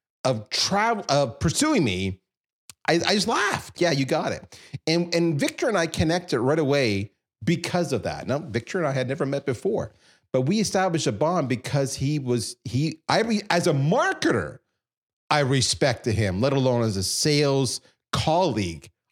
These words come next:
I respect. I, he had my double respect on that one. But that's just the warming act. I want to talk about some crazy stuff that you've done. And the whole point here, folks, is I want you to start thinking outside the box.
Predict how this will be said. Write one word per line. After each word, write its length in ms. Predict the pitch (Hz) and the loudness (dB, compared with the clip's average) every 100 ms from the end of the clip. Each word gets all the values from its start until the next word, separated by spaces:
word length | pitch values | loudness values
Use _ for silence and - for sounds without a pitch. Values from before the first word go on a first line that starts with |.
| _ | _
I 80 | 110 | 0
respect. 460 | 101 95 - 101 - | 2 -2 -2 -4 0
I, 100 | 135 | -2
he 260 | 131 202 | 0 0
had 200 | 202 190 | 2 0
my 120 | 120 98 | 0 -2
double 600 | 90 151 143 160 156 - | 0 0 2 0 -2 -4
respect 480 | 110 104 - 120 - | -4 -2 0 -2 -2
on 80 | 90 | -6
that 240 | 80 69 | -6 -8
one. 160 | 71 71 _ - - _ _ | -14 -16 _ -20 -20 _ _
But 100 | 175 | 0
that's 240 | 339 392 | 0 0
just 380 | - 247 208 - _ _ _ _ | 0 0 0 -4 _ _ _ _
the 100 | 151 | -2
warming 640 | 120 120 139 143 127 104 - | 0 2 2 2 0 -2 -6
act. 440 | - - - - - _ _ | -14 -16 -16 -16 -16 _ _
I 180 | 143 254 | 0 2
want 180 | 302 277 | 2 0
to 60 | |
talk 280 | - 185 170 | 0 0 0
about 520 | 160 127 120 123 135 - _ _ _ | 0 2 2 0 -4 -18 _ _ _
some 260 | - 127 107 | -2 -2 -2
crazy 600 | - 165 196 247 202 208 | -4 0 2 2 2 0
stuff 340 | - 170 156 | 2 2 2
that 120 | 151 | 0
you've 440 | 104 120 170 220 208 | 0 2 4 2 0
done. 320 | 131 95 95 | 0 0 0
And 140 | 135 | 2
the 40 | 185 | 2
whole 160 | 269 311 | 2 2
point 220 | 233 226 | 2 4
here, 140 | 196 | 2
folks, 300 | 165 143 - | 2 0 0
is 80 | 135 | -2
I 40 | |
want 240 | 156 196 185 | 0 0 -2
you 80 | 220 | -2
to 80 | |
start 220 | 190 190 147 | 0 0 -2
thinking 360 | - 156 147 | -2 -2 -2
outside 460 | - 127 - 120 113 | -2 -4 -2 -2 0
the 60 | 98 | 0
box. 420 | 92 73 - | -2 -4 -8